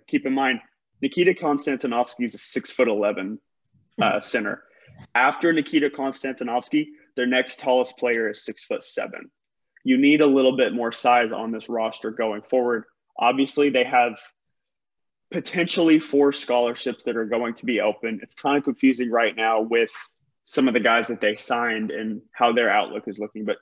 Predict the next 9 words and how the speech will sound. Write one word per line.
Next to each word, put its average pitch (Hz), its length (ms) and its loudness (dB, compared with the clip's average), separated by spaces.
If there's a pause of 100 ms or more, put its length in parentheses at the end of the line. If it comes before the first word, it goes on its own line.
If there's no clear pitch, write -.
(140)
for 139 180 4
now, 139 400 2 (180)
they're 135 180 2
expecting 123 560 -2
to 113 80 -2
have 113 240 -2
four 113 160 -4
scholarships 110 640 -6
available. 107 640 -2